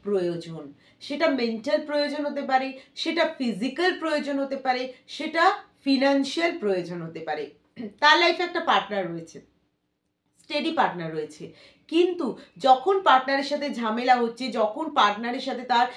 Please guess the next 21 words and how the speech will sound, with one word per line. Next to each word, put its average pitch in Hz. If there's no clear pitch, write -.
কনভারসেশন, 285
আহ, 254
খুব 226
বাজে 208
একটা 311
কনভারসেশন 233
হচ্ছে, 196
পার্টনার 233
যখন 269
তার 226
সাথে 240
কোনো 262
রুড 294
বিহেভিয়ার 226
করছে 196
somehow, 285
তখন 311
তার 262
মনে 247
হচ্ছে 277
না 262